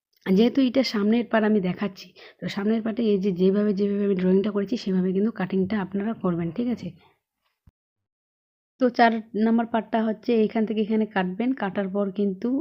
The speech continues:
এটা হচ্ছে বার হয়ে যাবে দু নাম্বারটা, ঠিক আছে? এটা হচ্ছে এক নাম্বারটা বার হবে,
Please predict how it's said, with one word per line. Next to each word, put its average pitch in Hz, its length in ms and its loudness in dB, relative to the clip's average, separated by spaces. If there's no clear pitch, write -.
এটা 190 280 -2
হচ্ছে 196 280 -6
বার 180 240 2
হয়ে 190 220 0
যাবে 202 180 -2
দু 196 100 0
নাম্বারটা, 175 440 0
ঠিক 208 140 -4
আছে? 208 160 -6
এটা 202 160 -2
হচ্ছে 202 200 -6
এক 196 160 0
নাম্বারটা 202 260 0
বার 185 180 0
হবে, 196 160 -2